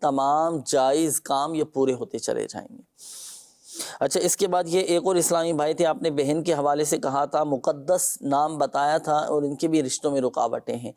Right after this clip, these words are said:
तो देखिए अल्लाह का शुक्र है कोई बंदिश वगैरह तो नहीं है रिश्तों के हवाले से, अ, कुदरती तौर पर रुकावटों का इशारा है। अल्लाह पाक खैर का मामला फरमाए। बहन को कहिएगा कि नमाज फजर के बाद साठ मरतबा सूरह वत्तीनी वज़ैतून ये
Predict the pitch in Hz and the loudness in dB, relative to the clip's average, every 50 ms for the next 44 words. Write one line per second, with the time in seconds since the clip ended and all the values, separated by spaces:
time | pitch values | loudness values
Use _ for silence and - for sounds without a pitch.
0 | - - - - - - - 156 165 175 165 202 185 175 156 - 151 147 165 175 | -16 -18 -18 -18 -4 -2 0 2 2 2 2 2 2 2 2 2 0 0 -2 -2
1 | 170 - 170 - - - - 165 165 156 151 160 156 139 139 139 135 139 160 156 | 0 -2 -2 -2 -2 -2 0 2 2 2 2 0 0 0 0 -2 0 0 -2 0
2 | - 170 151 147 156 156 160 156 160 160 165 190 202 185 170 151 143 - - - | 0 0 0 2 2 2 2 0 -2 -2 -2 -2 0 0 0 0 0 -2 -2 -2
3 | 147 - - 147 139 127 135 135 139 139 139 131 - 160 165 - - - - - | -2 0 0 0 0 2 0 0 2 2 0 2 0 0 -2 -2 -6 -10 -12 -12
4 | - - 135 143 143 139 - - 165 160 175 180 180 185 180 160 165 156 151 160 | -6 -2 0 0 0 2 0 0 2 2 2 2 2 0 -2 0 2 2 2 2
5 | - 160 151 143 139 - 151 139 135 147 139 127 160 151 - 151 - 131 131 - | 2 0 0 0 0 0 -2 -2 -2 -2 -2 -2 -2 -2 -2 -2 -2 -2 -2 0
6 | 147 135 135 139 147 151 139 143 143 139 - - - - - - 139 143 147 139 | 2 2 2 2 2 2 2 2 0 0 -2 -10 -16 -8 -4 -2 0 2 2 0
7 | - 147 143 143 - - 151 143 135 - 160 151 147 139 139 139 151 151 151 160 | 0 -2 -2 -2 0 0 0 0 0 0 -2 0 0 0 0 0 0 -2 -2 -2
8 | 147 156 160 160 135 107 139 131 147 160 160 170 165 - 151 143 143 147 156 165 | -2 -2 -2 -2 -2 -2 -2 -2 -2 -2 -2 -2 -2 -2 -2 -2 -2 -2 -2 -2
9 | 156 160 160 156 170 156 139 131 131 135 139 139 147 160 - - 131 123 151 151 | 0 -2 -2 -2 -2 0 0 0 2 2 2 2 0 0 0 0 0 0 0 0
10 | 151 - 151 131 123 131 135 143 147 147 - - - - 151 139 143 151 160 160 | 0 0 0 0 2 2 2 2 2 0 -2 -2 0 2 2 4 4 2 0 0
11 | 139 143 135 - - 143 151 143 - - 139 143 143 135 127 135 - - _ - | -2 -2 0 0 2 0 0 0 0 0 2 2 4 4 2 2 0 -2 _ -6
12 | 147 147 151 156 165 170 143 131 131 127 - - 131 131 127 - 156 151 143 135 | -4 -4 -2 -4 -4 -2 -2 0 0 0 2 2 2 2 0 -2 -2 -2 0 0